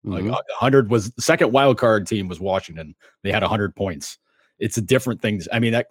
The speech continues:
Speaker 1: that comes from Boston being, you know, just killing everybody. Uh, Toronto and Tampa are also, you know, having great season. Devils, eh, Carolina Devils and Rangers are all over a hundred points. Like, it's a top, it's a top heavy thing in the Eastern Conference. It's very top heavy. So that brings the,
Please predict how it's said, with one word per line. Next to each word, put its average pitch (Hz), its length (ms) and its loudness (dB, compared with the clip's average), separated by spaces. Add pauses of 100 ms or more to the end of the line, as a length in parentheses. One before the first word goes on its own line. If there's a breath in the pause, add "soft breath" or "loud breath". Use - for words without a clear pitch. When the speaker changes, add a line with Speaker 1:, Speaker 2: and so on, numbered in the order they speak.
(120)
Speaker 1:
that 139 300 -2
comes 123 240 0
from 104 200 -2
Boston 107 520 0
being, 95 400 -6 (420)
you - 140 -8
know, 85 300 -10
just 104 240 -12 (220)
killing 107 300 0
everybody. 85 560 -6 (420 soft breath)
Uh, 87 400 -2
Toronto 113 400 2
and 95 100 -6
Tampa 104 280 -2
are 80 240 -2
also, 92 560 -2
you 107 80 -8
know, 82 120 -10
having 92 240 -6
great 90 240 -4
season. 92 500 -6 (140)
Devils, 107 580 2
eh, 120 200 0 (200)
Carolina 127 480 4
Devils 113 400 0
and 90 100 -4
Rangers 104 400 -2
are 87 120 -4
all 104 240 2
over 98 240 0
a 82 40 0
hundred 87 240 -4
points. 87 440 -6 (340 soft breath)
Like, 98 260 0 (580 soft breath)
it's - 80 0
a 131 40 4
top, - 300 2
it's 139 180 4
a 107 60 -2
top 143 360 0
heavy 117 260 4
thing 107 200 0
in 98 60 -4
the 90 120 -4
Eastern 92 260 -6
Conference. 80 580 -10
It's 90 120 -12
very 110 380 2
top 98 260 -2
heavy. 85 180 -4
So 104 120 -4
that 123 200 0
brings 120 340 2
the, 90 100 -8